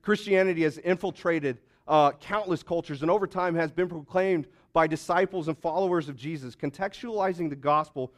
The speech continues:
for those who are hearing it for the first time. And so, um, with each culture having different customs and traditions, a transcendent culture,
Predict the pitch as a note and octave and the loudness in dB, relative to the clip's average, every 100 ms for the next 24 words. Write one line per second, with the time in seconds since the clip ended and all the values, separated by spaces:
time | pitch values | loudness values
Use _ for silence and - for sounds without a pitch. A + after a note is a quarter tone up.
0 | _ - F3 D3+ G#3 A3 G#3+ G3+ F3 C#3+ | _ -2 2 6 6 6 0 0 2 0
1 | - A#3 A3 D3+ - C#3+ - D3+ - E3+ | -6 -2 0 0 -2 -6 -4 -4 -4 -4
2 | D#3+ A2 - _ _ D3+ D#3+ - F#3 E3+ | -2 -4 -8 _ _ 0 0 2 4 6
3 | E3 E3+ E3+ D#3+ C#3 - _ - E3+ - | 4 2 4 4 4 -4 _ -4 -4 -2
4 | A3 A3+ - A3 A3+ - F3 E3 F3 D3 | -4 -4 -4 0 0 0 2 2 0 -2
5 | D#3 G3 A3+ F#3 - F#3 G3 G#3+ F#3+ - | 0 0 0 -4 -2 -2 -2 -4 -4 -2
6 | F3+ F3+ E3+ E3 F3 G3+ G3+ - _ _ | -2 0 -2 -2 -2 -2 -4 -8 _ _
7 | _ G3 - F#3+ F3+ - - B3+ - - | _ -10 -8 -4 -4 -4 -2 0 -2 -4
8 | C3+ C3 D3+ C#3+ | -6 -6 -8 -8